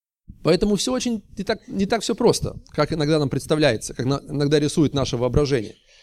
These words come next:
Поэтому нужно понимать, что, что разница между теми, кого мы любим и кого мы ненавидим, по качеству, я подчёркиваю, по качеству их, очень небольшая. Очень небольшая.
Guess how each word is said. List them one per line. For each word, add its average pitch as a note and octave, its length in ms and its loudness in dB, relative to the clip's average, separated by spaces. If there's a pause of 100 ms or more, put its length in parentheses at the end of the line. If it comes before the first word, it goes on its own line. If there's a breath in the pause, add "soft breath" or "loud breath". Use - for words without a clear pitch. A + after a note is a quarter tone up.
(220 soft breath)
Поэтому G3 580 0
нужно G3+ 320 2
понимать, G#3+ 540 -2 (120)
что, E3 640 0
что E3 440 4 (200)
разница G3 520 2
между E3 240 6
теми, F#3+ 260 4
кого D#3+ 300 4
мы D3+ 100 4
любим F3 320 4
и C3+ 40 -2
кого D#3+ 220 4
мы D#3 80 4
ненавидим, D#3+ 720 2
по D#3+ 140 4
качеству, D3+ 720 -2 (180)
я B2 140 0
подчёркиваю, A#2+ 500 -2
по A2+ 100 -6
качеству - 680 -4
их, - 280 -4 (280)
очень D3 280 0
небольшая. B2+ 560 -4 (1040)
Очень B2 300 -2
небольшая. - 480 -12